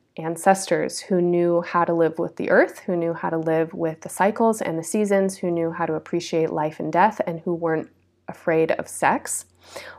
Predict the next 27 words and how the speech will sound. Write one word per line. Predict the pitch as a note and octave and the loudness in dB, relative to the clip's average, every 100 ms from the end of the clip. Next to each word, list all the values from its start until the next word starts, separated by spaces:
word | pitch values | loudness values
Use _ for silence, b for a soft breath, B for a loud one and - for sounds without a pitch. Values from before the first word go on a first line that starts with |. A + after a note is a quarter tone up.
| B | B
or | E3 | -6
their | D3+ | -4
bodies. | D3 C#3+ D3+ B3+ E4+ - - _ _ _ _ _ _ B B B B B B B _ G3 | -4 -2 2 2 2 0 -10 _ _ _ _ _ _ B B B B B B B _ 8
And | G3 F#3 F#3 F#3 - - | 10 10 8 4 0 0
this | F#3+ A3 A#3+ | 4 6 4
is | G#3 | 2
the | F#3+ | 0
potential | - - C4 A#3+ F3+ | 0 6 6 8 4
of | - | 4
Scorpio, | - A#3+ A#3 - - - _ - | 0 0 0 -2 -4 -8 _ -10
I | D#3+ | -4
think, | D#3+ D3+ | -2 -2
is | E3+ E3 | -2 -4
to | - | -2
not | F3+ F#3 F#3+ F#3+ | 4 8 8 8
be | F#3+ | 4
afraid, | F3 - C4+ D#3+ D#3+ - | 4 4 4 4 0 -4
to | F3+ | -4
be | D#3+ F3+ F3+ F3+ - - | -2 0 2 2 0 2
in | F3 F3 E3+ | 4 4 4
rhythm | F3 F3+ F3+ | 4 6 6
with | F3 E3 | 4 2
nature, | F#3+ G#3 - D#3 D3+ D#3 | 2 2 0 -2 -2 -6
to | - F3 | -4 0
know | F3 F3+ F#3 F#3 | 4 6 6 4
how | F#3 F3+ E3+ E3+ E3+ - | 2 4 6 6 2 -4
to | F3 D#3+ D#3+ | -4 -2 -2